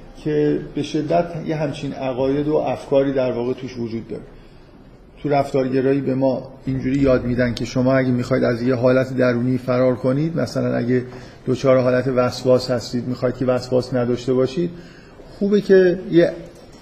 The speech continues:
عملی رو که به شما توصیه کردن به طور منظم انجام بدید و این نتیجهش اینه که شما به نوعی در واقع از اون حالتهای درونی یا از اون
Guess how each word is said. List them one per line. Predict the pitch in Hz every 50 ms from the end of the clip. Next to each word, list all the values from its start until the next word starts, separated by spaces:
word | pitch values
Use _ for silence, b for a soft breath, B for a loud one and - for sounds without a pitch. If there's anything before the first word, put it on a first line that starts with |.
| - - - - -
عملی | 156 151 151 151 156 160 165 170
رو | 160 160 165
که | 160 - 151
به | 143
شما | 135 - 139 135
توصیه | 135 - 135 135 135 131 - 139 135 135
کردن | 139 143 131 131 131 147 147
به | 139 127
طور | - 143 135
منظم | 135 131 127 127 123 123 117 135 135 127
انجام | 127 127 123 123 139 151 160 165
بدید | 165 160 147 151 156 156 - B B B B B B B
و | 127
این | 135 143 151 147
نتیجهش | 143 135 - - 123 135 139 135 - 147
اینه | 135 135
که | 131 - 135 67 - - - - B B B B B B B B - - - - - - - - - - - - - - -
شما | - - 143 139 143
به | 131 135 135
نوعی | 135 135 135 139 143
در | 135 135 123 120
واقع | 117 123 120 127
از | 127 120 110
اون | 127 123
حالتهای | 110 117 117 117 117 110 - 123 123
درونی | 120 123 117 120 113 120 123 127 127
یا | 127 123 123 123
از | 123 117 107
اون | 117 120